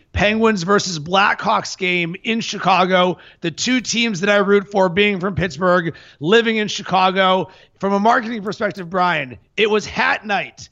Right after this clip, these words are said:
And guess what happened? Patrick Kane scored a hat trick, and guess where all those hats went?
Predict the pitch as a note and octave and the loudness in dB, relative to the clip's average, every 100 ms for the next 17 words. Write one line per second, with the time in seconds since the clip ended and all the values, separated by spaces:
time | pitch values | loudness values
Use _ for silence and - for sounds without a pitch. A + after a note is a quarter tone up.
0 | - - D#3+ D#3 G#3 G3+ G#3+ E3+ F#3 D#3+ | -20 -16 -10 -6 -4 -4 -4 0 -2 -2
1 | D#3 B2 A2+ - _ _ D#3 G3+ A3 A3 | -8 -14 -18 -20 _ _ -2 -2 -2 -6
2 | A3 - G#3 G#3+ G#3+ A3 A3 F#3+ _ - | -10 -8 -4 -2 -2 -4 -6 -10 _ -14
3 | - - A3 A#3 A3 E3+ G#3 A3 - A#3+ | -12 -4 2 4 4 2 0 -2 -2 -4
4 | B3+ - _ _ D3+ C#3 A3+ B3 C4+ C#4 | -4 -6 _ _ -14 -4 -2 -2 0 2
5 | C4+ C#4 A#3 A3 G3+ - G#3 D#3+ C3 | 4 2 0 -2 -4 -6 -8 -8 -10